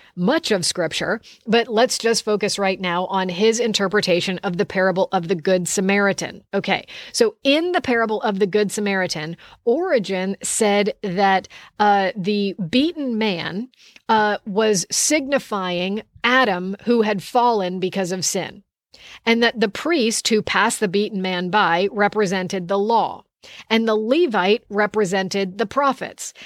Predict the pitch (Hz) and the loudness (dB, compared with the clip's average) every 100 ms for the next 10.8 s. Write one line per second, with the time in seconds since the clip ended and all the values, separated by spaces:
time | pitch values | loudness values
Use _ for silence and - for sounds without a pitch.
0 | - 226 233 226 170 226 311 349 - 180 | 0 2 2 0 0 0 0 -2 -4 -4
1 | 196 214 - 220 226 233 214 214 214 208 | -4 -8 -4 0 2 2 2 0 0 0
2 | 190 160 208 285 285 311 - 214 208 196 | 0 -2 -2 0 -2 -6 -4 -2 -2 -2
3 | - 233 262 277 269 214 196 175 175 196 | 0 0 2 0 0 0 -2 -2 -2 0
4 | 208 196 156 208 247 254 247 247 - 233 | 0 0 -2 2 2 2 0 0 0 0
5 | 160 151 202 - - 226 220 226 196 226 | -2 -8 -14 -16 -6 -2 2 2 2 2
6 | 208 202 196 202 185 190 160 269 339 240 | 2 2 2 0 0 -4 0 0 0 -2
7 | 190 180 170 196 202 - 214 220 180 214 | 0 0 0 -2 -6 -6 0 2 2 0
8 | 214 214 - 208 233 247 208 226 202 208 | 0 -4 -4 2 4 4 2 2 0 -2
9 | 226 262 - 190 185 240 240 - 214 202 | 2 2 0 -4 -4 0 0 0 -2 -2
10 | - 226 226 - 220 202 190 | -4 0 0 0 0 0 0